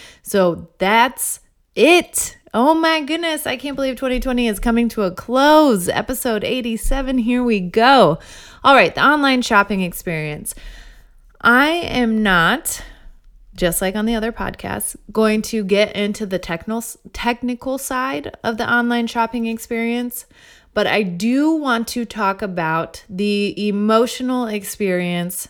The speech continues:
from your target audience's perspective. So first of all, I know a lot of you are trying out online shopping as part of your business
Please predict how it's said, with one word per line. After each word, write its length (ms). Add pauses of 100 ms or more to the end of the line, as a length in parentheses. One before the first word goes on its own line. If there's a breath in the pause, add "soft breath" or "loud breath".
(120)
from 420
your 220
target 380
audience's 800 (160)
perspective. 920 (680 loud breath)
So 240
first 340
of 80
all, 420 (800)
I 180
know 320
a 80
lot 240
of 140
you 520
are 500
trying 560
out 440 (160)
online 420
shopping 580
as 100
part 220
of 80
your 100
business 460